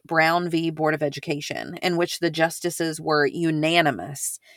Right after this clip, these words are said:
in desegregating public schools, and Gideon v. Wainwright, in which, again, the justices were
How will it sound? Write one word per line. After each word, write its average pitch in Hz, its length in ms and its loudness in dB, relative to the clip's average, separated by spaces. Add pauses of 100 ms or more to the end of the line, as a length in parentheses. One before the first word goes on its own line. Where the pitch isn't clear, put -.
(220)
in 170 220 0
desegregating 151 960 0
public 156 400 -6
schools, - 640 -6 (560)
and 160 340 2
Gideon 180 480 4
v. 160 220 0
Wainwright, 151 680 0 (100)
in 170 160 0
which, 165 260 0
again, 170 640 2 (220)
the 180 160 2
justices 180 760 2
were 160 380 0